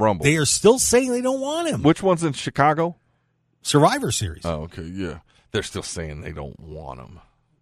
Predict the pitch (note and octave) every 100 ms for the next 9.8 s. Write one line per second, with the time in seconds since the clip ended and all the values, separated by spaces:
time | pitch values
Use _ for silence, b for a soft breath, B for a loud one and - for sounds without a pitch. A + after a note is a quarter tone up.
0 | _ _ _ G2 D3 C3+ D#3+ C#3 A#2 G#2
1 | A#2 A#2 A2+ - A#2+ A#2 A2+ b b b
2 | b _ _ _ _ _ F2+ G2 F2+ A#2
3 | G2 - F2 C#2 - _ _ _ _ _
4 | _ _ _ _ - D#2+ G#2+ A2+ F2+ A#2+
5 | G3+ C#4 C3 G#2+ A#2+ D#3 A3+ E3+ - G3
6 | F#3 A#3 E3 D#3+ D#3+ G#3 F#3+ - D#3 D3
7 | B2+ A#2 A2+ G#2 G#2 E2 A2 A2 D3+ D#3
8 | D3+ D3+ B2+ C3 A#2 G2 F#2+ E2+ G2+ E2
9 | D#2 F2+ E2+ F#2+ F2+ E2+ D#2 D2+